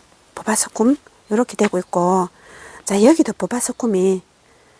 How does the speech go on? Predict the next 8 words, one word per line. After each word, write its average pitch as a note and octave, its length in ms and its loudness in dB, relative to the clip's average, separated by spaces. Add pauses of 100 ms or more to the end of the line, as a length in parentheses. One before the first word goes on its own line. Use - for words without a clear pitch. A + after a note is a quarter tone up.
(1500)
여기도 B3 300 6
이렇게 A#3 220 0
되고 F#3+ 180 -2
있습니다. F3+ 640 -6 (640)
씨가 B3 880 4
번식이 B3 380 0
많이 F#3 240 -2
됩니다. F#3 580 0